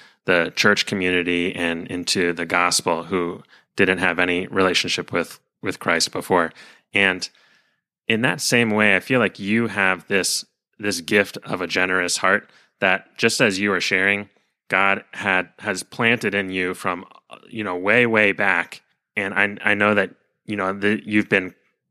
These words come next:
called into these kind of things your whole life, but since you guys have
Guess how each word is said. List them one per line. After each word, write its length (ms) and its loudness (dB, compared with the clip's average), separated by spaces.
called 340 4
into 240 -2
these 240 -2
kind 180 -2
of 80 -6
things 440 0
your 180 0
whole 180 2
life, 300 2
but 240 -2
since 500 0
you 180 -4
guys 280 2
have 260 -2